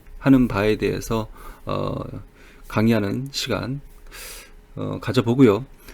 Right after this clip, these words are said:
지금 옵션의 가격을 제가 풀어드리는 것은 아주 굉장히 어떻게 보면 고급 정보죠. 고급 정보고, 어, 교육비도 좀 비싼 편이죠. 자, 잠깐만 언급을 해드리겠습니다.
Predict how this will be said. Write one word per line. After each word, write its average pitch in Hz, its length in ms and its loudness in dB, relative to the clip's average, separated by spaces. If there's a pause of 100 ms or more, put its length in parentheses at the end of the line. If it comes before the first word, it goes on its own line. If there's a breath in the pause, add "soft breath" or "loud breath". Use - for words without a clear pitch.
(180 soft breath)
지금 127 220 8
옵션의 170 360 6
가격을 147 480 8
제가 120 240 2
풀어드리는 170 580 6
것은 127 580 4
아주 107 520 -2 (680 loud breath)
굉장히 143 280 8
어떻게 139 200 6
보면 127 260 10
고급 131 280 4
정보죠. 110 480 2
고급 117 300 0
정보고, 101 560 2
어, 101 340 -2
교육비도 117 480 4
좀 110 240 0
비싼 113 300 0
편이죠. 110 360 2 (2000 loud breath)
자, 107 460 4 (540)
잠깐만 165 460 6
언급을 131 680 8
해드리겠습니다. 117 1080 2